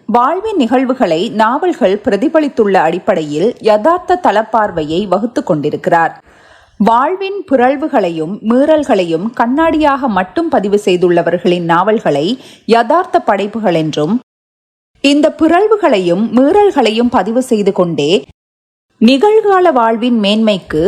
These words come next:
பயணத்தை உட்கொண்டிருக்கும் படைப்புகளை பரிபூரண யதார்த்த படைப்புகள் என்றும் சூரா காண்கிறார். கண்ணாடி போல் அனுபவங்களை பதிவு செய்திருக்கும் படைப்புகள்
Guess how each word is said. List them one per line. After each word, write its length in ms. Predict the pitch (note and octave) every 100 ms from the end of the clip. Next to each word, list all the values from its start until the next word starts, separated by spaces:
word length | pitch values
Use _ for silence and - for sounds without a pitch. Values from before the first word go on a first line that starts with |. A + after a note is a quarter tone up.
| B3+
பயணத்தை 560 | A3+ G#3+ C4 D#4+ D#4+ D4+ -
உட்கொண்டிருக்கும் 840 | G#3 - E4 E4 D#4 - C#4 C#4
படைப்புகளை 640 | G#3 G3 - C#4+ F#3 D#3 G3+ -
பரிபூரண 640 | G#3+ C4 C4 F4 F4+ F4+ F#4+
யதார்த்த 580 | G#3 G#3+ A3 D4 - A#3+ G#3+
படைப்புகள் 500 | F#3+ B3+ C4+ A3+ E3
என்றும் 280 | D3+ D3+ G#3+ - -
சூரா 440 | D4 D4+ A3+ E3+ A3 -
காண்கிறார். 680 | - F#3 D#3 D#3+ E3 E3+ E3+ - _ _ _ _ _ _ _ -
கண்ணாடி 460 | C4 C#4+ G#4 G#4+ F#4+
போல் 240 | D#4+ F4+
அனுபவங்களை 680 | - G#3+ A#3 C#4+ C4+ C4 C4 C#4
பதிவு 380 | A3 G3+ B3
செய்திருக்கும் 600 | C4+ A#3 G#3+ G#3 G3+ A3+ G#3+
படைப்புகள் 520 | F3+ F#3+ F#3+ F#3 D3